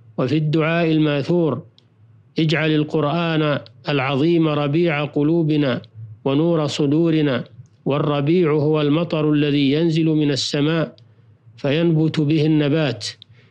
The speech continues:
قال النبي صلى الله عليه وسلم: "إن مما ينبت الربيع ما يقتل حبطاً أو يلم". والفصل الذي ينزل فيه المطر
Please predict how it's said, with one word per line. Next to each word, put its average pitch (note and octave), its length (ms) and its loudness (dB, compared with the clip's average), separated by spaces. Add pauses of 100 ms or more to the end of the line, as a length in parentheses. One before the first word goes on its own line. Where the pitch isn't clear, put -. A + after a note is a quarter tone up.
(200)
قال D3+ 240 0
النبي D#3 520 2
صلى D3+ 300 -2
الله D#3 420 0
عليه D3+ 440 0
وسلم: D3+ 680 0 (760)
"إن E3 400 2
مما D#3 440 2
ينبت E3 480 0
الربيع D3+ 680 0
ما D3 240 0
يقتل E3 500 -2
حبطاً D#3 640 -2
أو D#3+ 180 0
يلم". D3 500 0 (2000)
والفصل D3+ 720 0
الذي E3 720 2
ينزل D#3+ 500 2
فيه E3+ 320 0
المطر D#3+ 540 -2